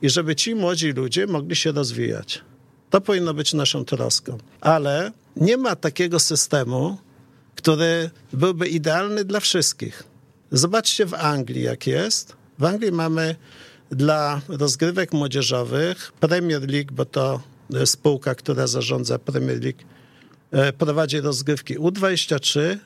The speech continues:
i U osiemnaście. I to są, e, północ, południe i są jakby dwa poziomy, nie? I w tej, na tym wyższym poziomie grają najlepsze zespoły U osiemnaście, na niższym grają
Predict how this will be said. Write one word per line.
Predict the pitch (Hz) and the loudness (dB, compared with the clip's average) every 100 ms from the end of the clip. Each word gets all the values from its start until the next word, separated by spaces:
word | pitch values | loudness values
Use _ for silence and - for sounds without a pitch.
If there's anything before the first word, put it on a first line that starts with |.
| - | 0
i | 151 | 0
U | 151 180 | 2 0
osiemnaście. | 175 - 147 120 95 - - 123 - _ - _ _ _ _ - | 0 0 0 -2 -2 -4 -4 -12 -14 _ -20 _ _ _ _ -2
I | 120 | 2
to | 180 175 | 2 2
są, | 190 175 175 - - - - - | 2 0 -6 -10 -20 -20 -20 -2
e, | 139 127 | 0 2
północ, | 196 180 139 120 - | 2 4 2 0 0
południe | 131 123 135 165 170 240 285 - - - _ - | 0 0 -2 0 0 0 -4 -12 -20 -20 _ 0
i | |
są | 151 185 185 196 | 2 4 2 0
jakby | 156 160 139 165 165 170 | 0 -2 0 0 0 0
dwa | 143 175 175 | -2 0 0
poziomy, | 185 147 143 113 113 117 - _ | 0 2 0 -2 -8 -14 -20 _
nie? | 139 156 220 - - - - | -2 -2 -4 -12 -20 -20 -4
I | - 156 | 0 2
w | - | 4
tej, | 190 156 - _ _ 139 | 2 2 -4 _ _ 2
na | 151 | 2
tym | 151 127 | 2 2
wyższym | 156 - 156 | 2 2 0
poziomie | 131 127 143 131 123 123 | 0 0 0 0 -2 -2
grają | 135 139 127 | -2 0 0
najlepsze | 131 127 143 - 135 | 0 0 0 0 0
zespoły | 143 - - 139 156 196 | 0 0 2 2 2 0
U | 170 | 0
osiemnaście, | 170 190 196 208 - - 220 | 0 -2 -2 -2 0 0 0
na | 165 | 0
niższym | 143 151 - 165 139 | 2 0 0 0 0
grają | 143 143 156 | 0 0 -2